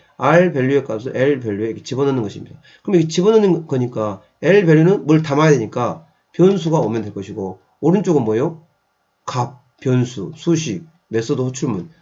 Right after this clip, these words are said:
어떤 것들이 와도 상관이 없겠죠. 자, 그래서 할당, 할당을 해야, 어, 메모리에 변수의 데이터가 저장이 된다. 이렇게 알아두시면 되겠습니다. 자, 그래서 오늘은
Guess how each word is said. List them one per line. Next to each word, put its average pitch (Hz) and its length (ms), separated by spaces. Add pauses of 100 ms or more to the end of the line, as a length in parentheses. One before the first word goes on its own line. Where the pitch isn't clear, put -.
(120)
어떤 160 320
것들이 160 240
와도 123 240 (300)
상관이 135 380
없겠죠. 98 420 (640)
자, 107 320 (1300)
그래서 156 420 (180)
할당, 165 760
할당을 175 500
해야, 165 400 (240)
어, 104 380
메모리에 117 540 (680)
변수의 135 540
데이터가 113 580 (200)
저장이 123 340
된다. 120 460 (180)
이렇게 180 400
알아두시면 117 840
되겠습니다. - 640 (220)
자, - 220
그래서 175 220
오늘은 160 600